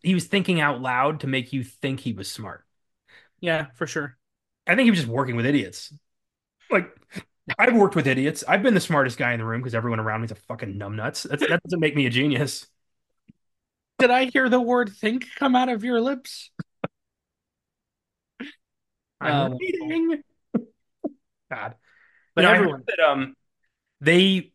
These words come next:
Speaker 1: Danny DeVito was their first choice for Vizzini.
Speaker 2: <laughs> Oh, man.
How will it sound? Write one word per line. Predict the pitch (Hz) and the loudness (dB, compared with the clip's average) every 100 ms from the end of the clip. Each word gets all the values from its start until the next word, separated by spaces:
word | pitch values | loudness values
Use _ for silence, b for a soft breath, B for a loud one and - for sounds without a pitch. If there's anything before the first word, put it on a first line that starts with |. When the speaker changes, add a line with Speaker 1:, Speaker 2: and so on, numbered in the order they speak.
| - | -8
Speaker 1:
Danny | 139 196 220 | 0 2 2
DeVito | 196 156 156 139 | 2 2 2 2
was | 120 | 0
their | 120 | -6
first | 117 120 113 | -6 -8 -6
choice | 117 104 - - _ | -6 -6 -8 -14 _
for | - 113 107 | -8 -6 -4
Vizzini. | 107 104 95 92 _ _ _ _ _ _ - | -6 -8 -12 -16 _ _ _ _ _ _ -4
Speaker 2:
<laughs> | 190 - 156 190 - | -2 0 0 -2 2
Oh, | 175 151 | 2 2
man. | 147 143 139 135 | -6 -6 -6 -10